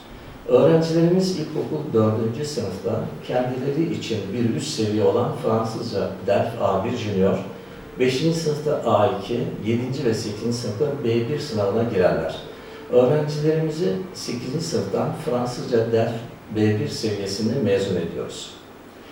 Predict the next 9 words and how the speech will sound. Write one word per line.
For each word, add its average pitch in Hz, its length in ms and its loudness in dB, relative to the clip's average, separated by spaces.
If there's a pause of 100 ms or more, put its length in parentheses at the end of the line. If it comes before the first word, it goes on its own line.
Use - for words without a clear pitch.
(180)
Uluslararası 175 640 2
geçerliliği 113 640 2
olan 95 380 4
bu 95 40 0
sınav 107 320 -2 (140)
Fransız 143 460 -4
yetkililer 110 580 0
tarafından 95 420 0
yapılmaktadır. 85 760 -4